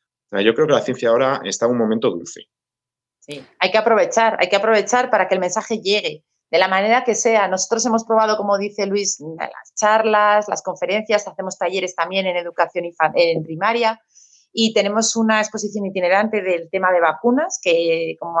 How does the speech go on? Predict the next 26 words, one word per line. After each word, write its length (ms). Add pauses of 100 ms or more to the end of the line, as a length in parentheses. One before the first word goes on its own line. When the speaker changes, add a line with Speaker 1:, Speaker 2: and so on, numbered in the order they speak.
Speaker 2:
has 240
dicho 240
antes, 220
tenemos 340
otro 180
libro 320
que 160
ya 160
publicamos 480
antes 200
de 60
la 120
pandemia 480 (580)
y 140
vimos, 400
vimos 240
la 100
necesidad 520
que 80
había 280
de 120
hablar 420
de 80
vacunas, 560
de 60
hablar 420